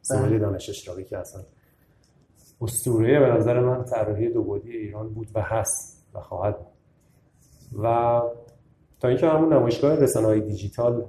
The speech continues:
Speaker 1: برای اولین بار سال هشتاد و هفت شرکت کردیم، سوشیانتو نشون دادیم، بازخوردهای خیلی خوبی گرفتیم. اولین باری بود که نشون می‌دادیم و اونجا دیگه تیم رو یواش یواش یه ذره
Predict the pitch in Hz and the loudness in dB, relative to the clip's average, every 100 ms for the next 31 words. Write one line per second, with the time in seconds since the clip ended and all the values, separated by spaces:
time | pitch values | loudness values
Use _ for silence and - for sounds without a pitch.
0 | - 92 95 92 90 90 101 101 98 92 | -10 -6 -4 -6 -8 -10 -12 -12 -12 -12
1 | 90 - - - - 98 85 - - _ | -14 -12 -12 -12 -10 -10 -10 -16 -20 _
2 | - 90 101 - 113 117 117 92 - 101 | -10 -6 -8 -6 -6 -6 -8 -10 -10 -8
3 | 98 98 107 101 - - - - 107 107 | -8 -6 -8 -8 -14 -16 -14 -8 -8 -6
4 | 101 107 104 - _ _ _ _ _ _ | -4 -4 -8 -14 _ _ _ _ _ _
5 | _ _ _ _ _ 95 - 98 98 123 | _ _ _ _ _ -8 -4 -4 -4 -4
6 | 131 - 127 135 123 113 113 - 110 104 | -6 -6 -6 -4 -2 -2 -6 -8 -6 -6
7 | 90 87 87 110 117 - 120 117 123 120 | -6 -12 -12 -10 -10 -12 -14 -14 -14 -14
8 | 123 123 113 104 - _ - 117 110 139 | -14 -12 -8 -8 -8 _ -12 -8 -4 -2
9 | 147 151 139 156 147 139 110 107 117 117 | -2 -6 -6 -6 -4 0 0 -2 -6 -8
10 | - 117 117 117 117 | -8 -8 -8 -8 -12